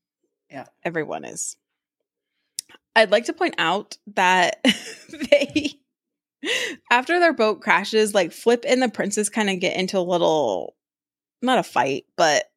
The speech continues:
Speaker 2: they start arguing.
Speaker 1: Mm-hmm.
Speaker 2: And Flip says, "Well, you're kinda cute when you're mad."
Speaker 1: Yeah, what a weirdo.
Speaker 2: Yeah, and then she punches him in the face. <laughs>
Speaker 1: Yeah.
Speaker 2: Which they should have just kept that side of her the whole time.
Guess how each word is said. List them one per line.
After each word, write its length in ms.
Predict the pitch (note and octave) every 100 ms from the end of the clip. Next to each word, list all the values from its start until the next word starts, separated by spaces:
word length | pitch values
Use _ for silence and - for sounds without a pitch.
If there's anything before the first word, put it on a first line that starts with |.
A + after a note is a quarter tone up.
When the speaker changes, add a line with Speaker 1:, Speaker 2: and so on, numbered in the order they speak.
| _ _ _ -
Speaker 2:
they 100 | G3+
start 240 | G3+ A#3 -
arguing. 680 | E3+ F3 F3+ F#3+ F#3+ G3+ A3+ _ - -
Speaker 1:
Mm-hmm. 280 | - C4+ B3 -
Speaker 2:
And 540 | G#3 G#3 G3+ G3+ G3 -
Flip 260 | - A#3 B3+
says, 420 | B3 G3+ G3 F#3+
"Well, 100 | G3+
you're 100 | G3
kinda 260 | A3 G#3+ F#3+
cute 280 | - G#3 -
when 120 | A3
you're 120 | A3
mad." 440 | A3+ A3 A3 A3+ - _ _ _ _ _ _ _ _ _ _ _ D3+
Speaker 1:
Yeah, 180 | C#3+ C#3+
what 120 | D#3+
a 60 |
weirdo. 480 | C#3 C#3 C#3 A#2+ A#2+ _ -
Speaker 2:
Yeah, 340 | F3 F3 -
and 120 | F#3+ F#3+
then 80 |
she 140 | F3+ G3+
punches 360 | G3 E3 E3 D#3
him 120 | -
in 80 | B2
the 80 |
face. 400 | - D3+ - - - - -
<laughs> 840 | - D4 - _ _ _ _ -
Speaker 1:
Yeah. 380 | C3+ - - - _ _ _ _ _ _ _ _ _ - D4 _ _ _ _ - B4 G#4 C#4
Speaker 2:
Which 180 | C4+ A#3+
they 140 | C#4
should 180 | C#4+ F4+
have 80 | E4+
just 160 | E4 -
kept 280 | A#3+ G#3+ -
that 360 | E3+ E3 D3+ -
side 200 | A3 A3
of 100 | A3+
her 160 | A#3+ G#3+
the 120 | F3
whole 200 | F3 D#3
time. 440 | - F#2 - F3+